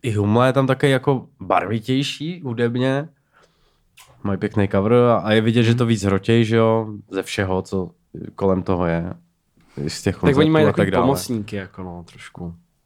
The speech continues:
Speaker 1: No, takže
Speaker 3: Což je potřeba teda, si myslím,
Speaker 2: Mm.
Speaker 3: aby to pak jako nedopadlo
Speaker 1: Jo, jako s-, určitě to
Speaker 3: jak
Speaker 1: s-,
Speaker 3: se
Speaker 1: směřuje,
Speaker 3: dělá, no.
Speaker 1: směřuje dobře, jako.
Speaker 3: Mm, mm.
Speaker 1: A já se, já se možná podívám, že to
Speaker 2: Podívej se klidně.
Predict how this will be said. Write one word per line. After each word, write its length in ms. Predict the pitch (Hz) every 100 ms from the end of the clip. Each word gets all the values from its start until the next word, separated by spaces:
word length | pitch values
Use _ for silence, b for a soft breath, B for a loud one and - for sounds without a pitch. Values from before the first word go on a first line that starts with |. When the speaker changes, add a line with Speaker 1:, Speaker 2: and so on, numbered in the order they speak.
| _ -
Speaker 1:
No, 340 | 95 87 87 98 - _ _
takže 600 | 90 85 87 90 87 85 85
Speaker 3:
Což 160 | -
je 60 | 135
potřeba 400 | 113 - 120 95
teda, 180 | 90 87
si 140 | -
myslím, 280 | 92 98 92
Speaker 2:
Mm. 60 | 90
Speaker 3:
aby 160 | 104
to 120 | 113
pak 260 | 107 107 -
jako 240 | 92 -
nedopadlo 580 | 113 104 104 113 110 104 B B 120
Speaker 1:
Jo, 160 | 139
jako 240 | 180 196 -
s-, 120 | -
určitě 440 | 131 131 143 143
to 100 | 143
Speaker 3:
jak 100 | 113
Speaker 1:
s-, 40 | -
Speaker 3:
se 120 | -
Speaker 1:
směřuje, 400 | - 139 120 147
Speaker 3:
dělá, 120 | 143
no. 60 | 98
Speaker 1:
směřuje 440 | 143 139 156 151
dobře, 260 | 147 165 143
jako. 380 | 117 113 101 -
Speaker 3:
Mm, 400 | 113 110 107 110 110 110
mm. 220 | 104 107 107 _ _ _ -
Speaker 1:
A 40 | 113
já 120 | 107
se, 280 | - 123 120
já 140 | 110 107
se 160 | 131
možná 240 | 123 123 123
podívám, 260 | 117 120
že 60 | 123 - - -
to 180 | 160 135 - - - 120
Speaker 2:
Podívej 300 | 143 196 165
se 140 | 147
klidně. 440 | 135 156 135 110